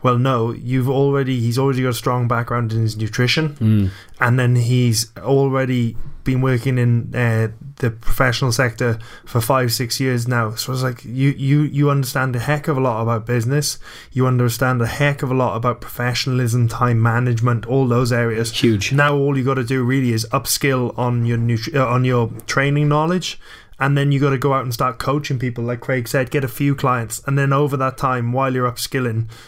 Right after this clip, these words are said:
Speaker 1: you'll develop the art of coaching. So then you'll be coming in and you'll be a much stronger trainer. So it's not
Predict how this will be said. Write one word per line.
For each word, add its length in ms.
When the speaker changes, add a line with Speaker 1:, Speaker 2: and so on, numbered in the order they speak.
Speaker 1:
you'll 640
develop 420
the 120
art 180
of 80
coaching. 480
So 120
then 360
you'll 160
be 100
coming 220
in 380
and 220
you'll 140
be 340
a 60
much 240
stronger 340
trainer. 300
So 120
it's 60
not 280